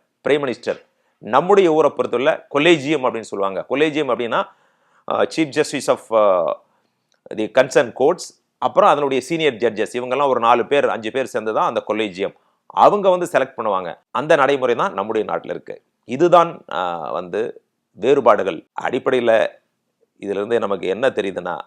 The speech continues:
வரலாறு உணர்த்துகின்ற பாடம், பல நாடுகளுடைய தேர்தல்கள் உணர்த்துகின்ற பாடம் என்னன்னா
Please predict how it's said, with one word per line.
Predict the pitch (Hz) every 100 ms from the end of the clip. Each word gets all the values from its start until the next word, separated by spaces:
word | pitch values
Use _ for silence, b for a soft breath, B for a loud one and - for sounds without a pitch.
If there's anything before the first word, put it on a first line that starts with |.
| _ -
வரலாறு | 110 139 160 151 139 123
உணர்த்துகின்ற | 123 123 107 101
பாடம், | 92 95 87 - _ _ _ _ _
பல | - 123
நாடுகளுடைய | 117 147 151 139 123 117
தேர்தல்கள் | - 147 160 147 143 104 107
உணர்த்துகின்ற | 113 120 107 98
பாடம் | 85 101 82
என்னன்னா | 82 82 87